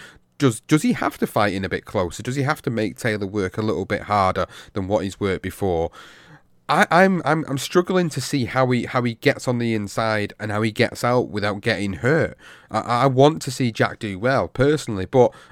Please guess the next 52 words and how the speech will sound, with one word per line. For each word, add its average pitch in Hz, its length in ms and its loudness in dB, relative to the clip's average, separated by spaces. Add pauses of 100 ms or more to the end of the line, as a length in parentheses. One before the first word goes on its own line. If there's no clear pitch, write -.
I 117 80 2
also 139 320 6
know 113 220 4
how 110 240 4
much 107 240 -2
of 107 80 -4
a 95 40 -4
talented 101 400 -4
fighter 101 280 -2
Josh - 260 -6
Taylor 120 340 -2
is, 80 220 -10 (340)
and 107 400 -2 (300)
it, - 100 -20 (160)
it, 131 180 -4
it, - 220 -8
it, 135 460 -4
it, 139 340 0
it's 147 140 -2
hard. 180 480 4
It's 143 160 -4
hard 170 260 4
for 156 120 -4
me 147 60 0
to 131 120 -6
sit 151 220 0
here 135 180 2
and, 120 140 -2
and 123 160 0
make 131 180 2
a 123 60 -10
case 160 320 2
for 143 80 -4
Jack. - 360 -2 (220)
I'm 135 160 2
not 180 180 10
writing 151 320 6
him 113 120 2
off, 180 200 4
but 127 160 2
it's 113 140 -4
hard 156 260 2
for - 100 -6
me 127 100 0
to 135 100 -2
make 117 240 0
a 107 40 -8
case 131 340 -2
for 135 160 2
him 107 80 -4
to - 100 -14
say, 98 240 2